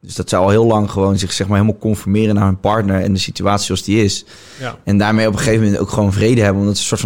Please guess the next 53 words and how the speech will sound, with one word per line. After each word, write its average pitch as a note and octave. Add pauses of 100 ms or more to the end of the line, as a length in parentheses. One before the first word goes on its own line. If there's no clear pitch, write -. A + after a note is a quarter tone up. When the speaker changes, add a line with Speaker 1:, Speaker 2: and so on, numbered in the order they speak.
Speaker 1:
van A2+
afgestompt -
zijn. - (320)
Maar F#2
pas A2
weer A#2
gaan A2+
leven B2
op A2
het G2+
moment A2+
dat A2
ze G#2 (280)
weer G#2+
een A2
keer B2
op G#2+
een G#2+
andere A#2+
manier A2
geprikkeld C3
worden. C2+ (220)
Speaker 2:
Ja. -
Speaker 1:
En A2
dat C3
is -
eigenlijk E3
zo F3+
zonde. C3
Ook C#3+
dat C#3+
is C3
niet, C#3+
geldt C3+
niet B2+
eens B2+
alleen A2+
voor, A2
voor G#2+
een G#2+
man, B2
maar G#2
ook A2
voor -
een F#2+
vrouw. A2 (440)
Speaker 2:
Ja, C#3
de, C3
de B2+
term, C3+
eh, B2+
de, C#3
eh, B2+